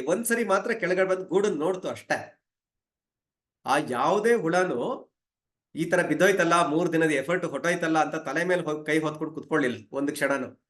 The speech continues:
ಅಥವಾ ಯಾವುದೇ ಹುಳನೂ "ನಾನ್ ಚೆನ್ನಾಗ್ ಕೆಲ್ಸ ಮಾಡ್ತಾ ಇದ್ದೆ, but ನಿಮ್ಮಿಂದ ಹಾಳಾಯ್ತು" ಅಂತ ಬೇರೆಯವ್ರನ್ನ ಬ್ಲೇಮ್ ಮಾಡ್ಲಿಲ್ಲ. ಯಾವುದೇ ಹುಳಕ್ಕೂ ಒಂದೇ ಒಂದು ಕ್ಷಣವೂ ಇನ್ನೊಂದು ಗೂಡನ್ನ ನಾನು ಕಟ್ಟಕ್ ಆಗಲ್ಲ ಅನ್ನೋ ಡೌಟ್ ಬರ್ಲಿಲ್ಲ.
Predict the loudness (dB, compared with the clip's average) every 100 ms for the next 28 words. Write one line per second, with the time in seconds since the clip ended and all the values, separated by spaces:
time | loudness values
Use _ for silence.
0 | _ _ _ _ _ _ -2 2 2 2
1 | 4 4 2 2 2 2 2 2 2 0
2 | 0 0 0 0 -2 -2 -2 -2 -2 0
3 | 0 -4 -4 2 4 4 2 0 0 -4
4 | -8 -4 0 2 2 2 -2 -2 -2 -2
5 | -4 -6 -8 -16 _ _ _ _ _ _
6 | _ -2 2 4 6 6 4 4 2 0
7 | -2 -2 -2 -2 -2 2 4 4 4 0
8 | -2 -4 -4 0 2 4 4 2 -2 _
9 | _ _ _ -4 0 2 4 2 2 4
10 | 4 2 2 0 0 -2 0 0 4 4
11 | 4 2 2 2 0 -4 -2 -2 -2 -2
12 | -2 -4 -6 -14